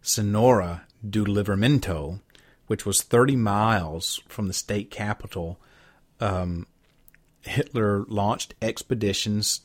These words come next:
to recovered buried Jesuit Trevor, treasure, armed with, uh, maps that was supposedly provided to him by the Vatican, and that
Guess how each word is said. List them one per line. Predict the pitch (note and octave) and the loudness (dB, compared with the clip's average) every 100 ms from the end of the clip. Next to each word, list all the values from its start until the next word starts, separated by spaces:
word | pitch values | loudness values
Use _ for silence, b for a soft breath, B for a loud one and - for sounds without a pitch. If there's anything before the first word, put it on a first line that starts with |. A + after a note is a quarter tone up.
| _ | _
to | - A2 | -6 -4
recovered | G#2 - - B2 A#2+ A#2+ A#2+ - | -4 -6 -4 0 0 0 -2 -6
buried | G2+ G#2 A2+ G#2+ G2+ G2+ - _ G#2 | -2 0 0 -2 -6 -12 -14 _ -8
Jesuit | F#2 G#2+ A2 G#2 - - | -2 0 2 0 -4 -8
Trevor, | - - A#2 B2+ - - _ - | -10 -2 0 0 -4 -16 _ -2
treasure, | - D3 - - G2 - B B B B B _ - | 4 4 4 -2 -4 -8 B B B B B _ 2
armed | B2 C3+ | 4 4
with, | G#2+ G#2+ G2 F#2+ | 4 2 2 -2
uh, | E2 D#2+ - _ _ _ _ _ _ - | -6 -8 -16 _ _ _ _ _ _ -6
maps | F#2 A2+ A2+ - - - | 2 4 4 2 0 0
that | - G2+ | 0 -4
was | A#2+ | 0
supposedly | - F#2+ - C3 A#2+ G#2+ G#2+ G2+ G#2 | -2 0 4 4 4 0 0 2 0
provided | - A2 F#2+ F#2+ G2 G2 F#2+ | 0 0 2 2 2 0 -4
to | - | -6
him | G2 G2 G2 F#2 - | -4 -2 -2 -4 -4
by | F2 F2 F2 | -6 -6 -6
the | F2+ | -8
Vatican, | F2 G#2 B2 A2+ - D#2 D2+ | -4 0 0 0 -4 -8 -8
and | F#2+ F2+ | -6 -4
that | F#2+ G#2 | -4 -6